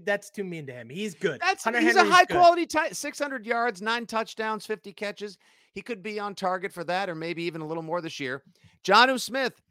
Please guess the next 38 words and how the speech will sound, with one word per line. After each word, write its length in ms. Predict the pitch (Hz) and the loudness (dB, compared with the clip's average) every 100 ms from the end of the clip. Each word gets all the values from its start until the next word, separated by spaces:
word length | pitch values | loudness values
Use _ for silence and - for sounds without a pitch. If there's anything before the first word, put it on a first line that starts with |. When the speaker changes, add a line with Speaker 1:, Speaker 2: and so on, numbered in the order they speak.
| _ _ - | _ _ -6
Speaker 2:
is 200 | 180 147 | -6 -2
going 320 | 185 208 196 | 0 0 -4
to 120 | 185 | -10
play 300 | 143 185 185 | -2 0 0
better. 340 | 147 170 120 - | 2 2 2 -2
I 120 | 151 | -2
cannot 500 | - 147 156 190 - | -2 -2 0 0 2
promise 340 | 175 170 151 | 2 2 0
you 80 | 156 | -2
that 120 | 139 | -2
he 120 | 131 147 | -2 -2
is 120 | 123 | -2
going 220 | 143 143 | -4 -4
to 100 | 139 | -6
be 320 | 120 131 120 - _ _ | -4 -4 -6 -10 _ _
the 140 | - 131 | -6 -4
next 340 | 139 165 - | -4 -6 -6
level, 500 | 143 139 135 131 131 _ _ 113 | -4 -2 0 0 -2 _ _ -12
game-changing, 1040 | 147 151 170 170 156 160 143 139 131 135 135 | -4 -2 -2 -4 -6 -4 -4 -6 -8 -8 -8
elite 400 | 131 123 156 165 | -8 -6 -6 -2
level 340 | 135 127 123 | 0 0 0
playmaker 640 | - 147 139 127 120 120 | -2 -2 -2 -2 -2 -4
Andy 240 | 117 127 120 | -4 -6 -6
Hart 320 | 104 135 131 _ | -2 0 0 _
believed 340 | - 113 120 113 | -10 -6 -6 -6
he 100 | 113 | -8
would 180 | 107 90 | -8 -4
be 280 | 113 110 101 _ _ - | -4 -4 -8 _ _ -14
in 160 | 120 | -14
June 300 | 95 135 131 | -6 -4 -2
of 80 | 113 | -4
two 120 | 131 | -6
thousand 380 | 123 113 107 104 | -4 -4 -4 -8
twenty-one. 460 | - 113 110 117 113 - | -8 -6 -4 -4 -4 0
Obviously, 380 | 123 131 123 | 0 0 -6
the 100 | 113 | -10
Patriots 540 | - 117 110 113 104 - - | -8 -10 -8 -10 -10 -14 -18
spent 420 | - 143 127 | -12 -10 -12